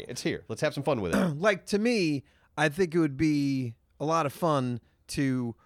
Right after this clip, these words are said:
Speaker 2: write a story specifically for this crazy world, as long as you can lock down that character and the way e-, the characters are gonna look in
Speaker 1: Right.
Speaker 2: your story,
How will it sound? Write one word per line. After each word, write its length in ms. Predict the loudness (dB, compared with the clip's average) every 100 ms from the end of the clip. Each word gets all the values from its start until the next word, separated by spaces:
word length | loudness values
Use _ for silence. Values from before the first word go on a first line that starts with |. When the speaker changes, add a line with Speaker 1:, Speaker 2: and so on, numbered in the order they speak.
| _ -6
Speaker 2:
write 360 | 0 2 0 -4
a 60 |
story 800 | -8 -2 0 2 0 -2 -4 -8 -14
specifically 920 | -18 -8 -6 -2 0 -2 -4 -6 -6
for 140 | -6 -6
this 160 | -6
crazy 360 | -4 -4 -4 -4
world, 320 | -2 0 0
as 100 | -2
long 160 | -2 -2
as 80 | -4
you 80 |
can 140 | -6 -4
lock 300 | -4 -4 -4
down 300 | -4 -2 -2
that 260 | -4 -6 -6
character 560 | 0 2 0 -2 -4
and 80 | -4
the 40 | -2
way 120 | -4
e-, 200 | -4 -6
the 160 | -8
characters 600 | -4 0 0 -2 -6 -8
are 60 | -6
gonna 160 | -6 -6
look 380 | -2 -2 -4 -6
in 100 | -2
Speaker 1:
Right. 100 | -2
Speaker 2:
your 100 | -2
story, 480 | -4 0 2 2